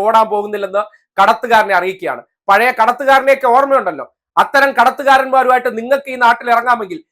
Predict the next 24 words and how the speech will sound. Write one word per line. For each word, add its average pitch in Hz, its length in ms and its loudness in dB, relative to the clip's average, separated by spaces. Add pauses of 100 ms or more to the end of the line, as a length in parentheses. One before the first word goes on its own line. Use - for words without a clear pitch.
(140)
തിരിച്ചു 254 300 -6
വന്നാൽ 294 240 2
എന്താണ് 254 240 0
കുഴപ്പം? 185 260 -4 (200)
ഒരു 220 120 -2
വ്യക്തിയുടെ 277 420 0
സോഴ്സ് 269 320 2
നിങ്ങൾ 240 200 -2
അറിയിക്കണമെന്നുണ്ടോ? 202 560 -6 (300)
അരുൺകുമാറിന് 269 580 -2
സൗകര്യപ്പെടില്ല. 247 560 -2 (480)
ആ - 20 6 (680)
പുറത്തു 269 360 2
വന്ന 285 140 2 (100)
രേഖ 254 160 0 (100)
അടിസ്ഥാനപ്പെടുത്തി 233 600 -4 (360)
അതിലുള്ള 262 320 2 (100)
ഫോൺ 226 220 0
നമ്പർ 233 200 2 (200)
നിങ്ങളുടെ 233 340 -2 (100)
റിപ്പോർട്ടറുടേതാണോ? 196 680 -4 (400)
എങ്കിൽ 269 180 -4 (260)
ആ 247 40 8 (160)
റിപ്പോർട്ടർ 269 380 2